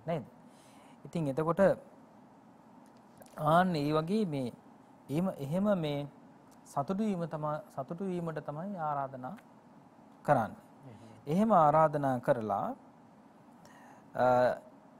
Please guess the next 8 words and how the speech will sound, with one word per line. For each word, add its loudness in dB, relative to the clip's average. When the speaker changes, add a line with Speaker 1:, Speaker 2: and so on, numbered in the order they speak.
Speaker 1:
"සියල්ල 6
ඔබටම 2
දෙමි." 0
එතකොට -4
මේ, -6
මේ -8
කියන -8
සතුට, -8